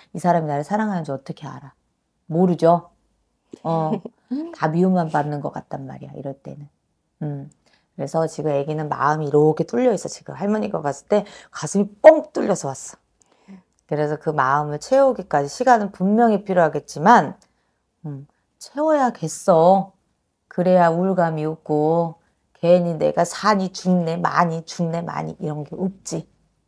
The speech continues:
Speaker 1: 어, 이래 살아 뭐하나. 벌써 그 나이에 그 생각하기에는 <laughs> 너무 일찍부터 그 생각을 했지만, 그러지 마. 음, 알겠죠?
Speaker 2: 네.
Speaker 1: 음,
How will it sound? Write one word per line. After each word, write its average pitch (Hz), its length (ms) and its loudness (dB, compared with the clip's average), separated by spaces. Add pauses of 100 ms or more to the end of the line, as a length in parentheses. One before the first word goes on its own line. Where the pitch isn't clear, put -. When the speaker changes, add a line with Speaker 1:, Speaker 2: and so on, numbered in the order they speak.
(260)
Speaker 1:
어, 175 200 -6
이래 190 220 4
살아 180 280 0
뭐하나. 160 600 0 (220)
벌써 170 300 -6
그 - 140 -6
나이에 170 300 -2
그 - 180 -14
생각하기에는 175 880 -6
<laughs> - 380 -18
너무 202 300 6
일찍부터 196 540 -2
그 175 60 0
생각을 170 380 4
했지만, 170 680 0 (500)
그러지 147 300 -8
마. 147 520 -2 (1300)
음, 151 320 -10 (360)
알겠죠? 175 640 4 (200)
Speaker 2:
네. 196 160 -10 (360)
Speaker 1:
음, 151 560 -4